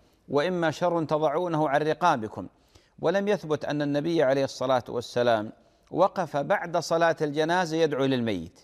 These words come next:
ما ثبت. هذه دواوين السنة بين أيدينا، ما ثبت أن النبي عليه الصلاة والسلام بعد الصلاة، صلاة الجنازة، أنه كان يقف فيدعو للميت،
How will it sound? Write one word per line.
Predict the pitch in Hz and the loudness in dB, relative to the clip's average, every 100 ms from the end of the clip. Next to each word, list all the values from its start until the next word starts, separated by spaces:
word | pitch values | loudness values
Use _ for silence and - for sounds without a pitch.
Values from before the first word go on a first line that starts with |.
| _ _ - | _ _ -6
ما | 214 160 | -2 0
ثبت. | 110 85 - _ | -2 -4 -12 _
هذه | 196 180 | -2 0
دواوين | 143 147 151 147 | 2 4 4 2
السنة | 127 - 147 131 | -4 -6 -6 -4
بين | 117 117 98 | 0 -2 0
أيدينا، | 101 104 131 156 180 - - _ | -4 -2 -2 -2 -4 -10 -20 _
ما | - 175 214 | -6 -2 0
ثبت | 185 165 160 - | 0 0 0 -2
أن | 156 | -4
النبي | 156 143 131 120 | -2 -2 -2 0
عليه | 135 | 0
الصلاة | 135 - 135 127 | -2 0 0 0
والسلام | 131 - 127 120 95 - _ _ - | -4 -6 -2 -2 -4 -10 _ _ -10
بعد | 135 202 190 180 | 0 0 0 -2
الصلاة، | 175 - 185 143 98 | -4 0 2 2 0
صلاة | - 143 151 147 | -2 2 2 2
الجنازة، | 135 143 151 170 170 190 - _ _ - | 0 0 2 0 0 -4 -6 _ _ -10
أنه | 147 156 151 156 156 - | -6 -2 -2 0 0 0
كان | 156 151 151 147 139 135 | 0 2 0 -2 -4 -2
يقف | 160 - 165 | -2 0 -4
فيدعو | - 151 147 131 | 0 2 2 0
للميت، | 135 135 127 104 92 | 0 2 0 -2 -6